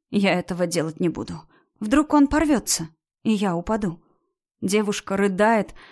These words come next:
смотрит на меня и прислоняется руками к поверхности шара. В её глазах такая боль,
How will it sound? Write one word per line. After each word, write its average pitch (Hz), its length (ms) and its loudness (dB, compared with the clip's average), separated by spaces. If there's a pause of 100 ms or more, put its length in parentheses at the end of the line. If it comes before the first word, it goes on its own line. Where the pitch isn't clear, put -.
(280)
смотрит 233 500 2
на 214 80 2
меня 202 340 4
и 233 240 0
прислоняется 208 760 0
руками 196 420 0
к - 120 -10
поверхности 196 600 -2
шара. 175 420 -6 (400)
В 202 60 -2
её 208 300 2
глазах 202 420 2
такая 214 360 2
боль, 214 400 2